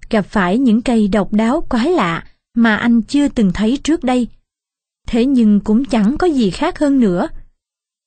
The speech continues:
Chẳng thấy thú dữ đâu để thử thách, dù buổi tối đó đây vẫn vọng về những tiếng hú bí hiểm. Điều tồi tệ nhất chính là cái cảm giác buồn bã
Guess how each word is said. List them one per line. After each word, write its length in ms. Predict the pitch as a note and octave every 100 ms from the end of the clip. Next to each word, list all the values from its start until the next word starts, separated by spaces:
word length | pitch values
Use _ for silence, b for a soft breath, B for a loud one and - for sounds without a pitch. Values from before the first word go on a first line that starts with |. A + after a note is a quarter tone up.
| _ _ _ _ _ - -
Chẳng 240 | - F#3+ G#3
thấy 300 | A#3+ A#3 D4
thú 160 | - C#4+
dữ 240 | C#4 F3+
đâu 280 | G#3+ A3+ G#3
để 140 | F#3 G#3
thử 280 | A3+ F#3
thách, 220 | F#3+ D4 F4+ - _ _ _ -
dù 200 | A3 G3+
buổi 200 | F#3 F3+
tối 380 | - A3 B3+ D#4+
đó 180 | G#3+ C4+ D4
đây 340 | A#3 G#3+ G3
vẫn 200 | F#3 G3+
vọng 240 | C4+ G3+ F#3
về 300 | G#3 G#3+ G3 F3+
những 260 | F#3+ F3+
tiếng 220 | A3+ C4 E4+
hú 280 | B3+ B3+ E4+
bí 240 | A#3+ E4 F4
hiểm. 300 | F#3+ F3+ D#4 - _ _ _ _ _ _ _ _ _ _
Điều 300 | B3 A#3+ A3
tồi 260 | - A3 G3
tệ 180 | A3 F3+
nhất 240 | G3+ E4+ - _
chính 240 | - A#3+ F4
là 260 | D#4 G3
cái 160 | E3+ D#4+
cảm 300 | - F3+ G#3
giác 280 | C#4+ F#4 A3+
buồn 280 | A3+ F#3+
bã 260 | F#3 E3 G#3+